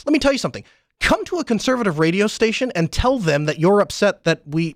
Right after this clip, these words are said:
irritated a bunch of social justice warriors and j-, try to start a fight. I mean, I get promoted if somebody, you know, if they really drug that out,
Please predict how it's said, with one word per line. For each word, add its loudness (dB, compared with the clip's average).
irritated 2
a -4
bunch -2
of -8
social -2
justice -4
warriors 2
and -2
j-, -2
try 2
to -2
start 0
a -4
fight. 0
I 2
mean, -2
I 4
get -4
promoted 2
if -12
somebody, -2
you 0
know, 0
if -2
they 0
really 2
drug 0
that 2
out, -4